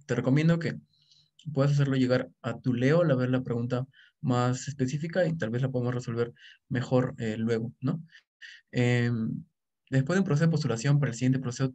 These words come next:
¿tus puntos comienzan desde cero? No, no comienzan desde cero, los puntajes no se reinician. Si tú postulaste, eh, por ejemplo, en enero de este año y tenías quinientos puntos,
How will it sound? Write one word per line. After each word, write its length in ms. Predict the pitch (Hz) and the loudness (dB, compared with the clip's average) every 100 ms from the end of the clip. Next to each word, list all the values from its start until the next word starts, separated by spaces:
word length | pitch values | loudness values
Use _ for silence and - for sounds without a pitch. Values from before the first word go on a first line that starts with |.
| _ | _
¿tus 160 | 127 | -10
puntos 340 | - 135 135 143 | -2 0 0 -2
comienzan 360 | 117 123 127 | -2 -4 -2
desde 180 | 120 120 | -4 -6
cero? 320 | - 147 165 - _ | -4 -4 -4 -10 _
No, 280 | - 196 - - | -2 -2 -2 -8
no 180 | 139 147 | -2 0
comienzan 340 | 151 160 160 | 2 2 2
desde 160 | 147 120 | 2 0
cero, 340 | 135 170 170 - | 0 2 0 -4
los 140 | 117 | -8
puntajes 420 | - 120 127 135 | -6 -4 -2 -2
no 340 | 127 123 123 127 | -2 -2 -2 -6
se 160 | - 120 | -4 -4
reinician. 580 | 110 113 139 151 185 190 _ _ _ | -2 0 2 0 -4 -8 _ _ _
Si 160 | 120 | -6
tú 280 | 113 143 147 143 - - _ | 0 4 4 2 -10 -20 _
postulaste, 880 | - 117 127 131 147 - 151 143 135 - | -6 -2 2 4 4 0 0 0 0 -2
eh, 200 | 110 107 | -6 -6
por 160 | - | -4
ejemplo, 360 | 120 123 120 - - | -4 -2 -4 -6 -6
en 160 | 117 | -4
enero 340 | 113 131 151 131 | 0 2 2 2
de 80 | |
este 180 | 127 - | 0 -2
año 280 | 120 120 160 - _ - - - | -2 -2 -4 -8 _ -20 -20 -10
y 120 | 104 | -8
tenías 440 | 113 120 127 127 127 | -2 2 6 6 2
quinientos 320 | 120 117 139 | -4 -4 -2
puntos, 480 | 147 147 143 - | 2 2 2 -2